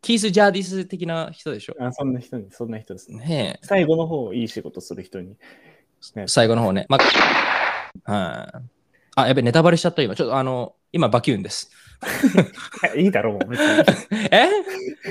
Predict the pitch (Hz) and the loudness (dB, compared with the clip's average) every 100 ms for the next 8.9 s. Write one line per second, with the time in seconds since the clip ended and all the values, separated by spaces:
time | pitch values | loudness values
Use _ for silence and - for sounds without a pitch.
0 | 381 - _ _ 143 135 _ _ 160 151 | -10 -12 _ _ -20 -20 _ _ -4 2
1 | 156 190 180 165 185 185 - 123 107 - | 2 6 4 4 2 0 -2 -6 -6 -6
2 | 175 208 220 214 214 - 143 151 143 117 | -2 -2 -2 -2 -4 -6 -6 -4 -6 -6
3 | 107 - 104 110 110 87 64 127 _ _ | -8 -6 -6 -4 -4 -6 -10 -14 _ _
4 | _ - _ _ _ 156 202 240 349 262 | _ -20 _ _ _ -2 4 6 6 4
5 | 120 127 139 135 - _ - 165 170 117 | 2 0 0 -2 -6 _ -4 2 2 2
6 | 113 - 185 214 98 87 - 147 120 127 | 0 -2 -6 -6 -10 -14 -4 0 0 -2
7 | - - - _ _ _ _ 110 98 208 | -4 -6 -10 _ _ _ _ -12 -2 0
8 | 143 117 98 110 131 98 67 - _ | 2 0 0 -2 -2 -6 -10 -14 _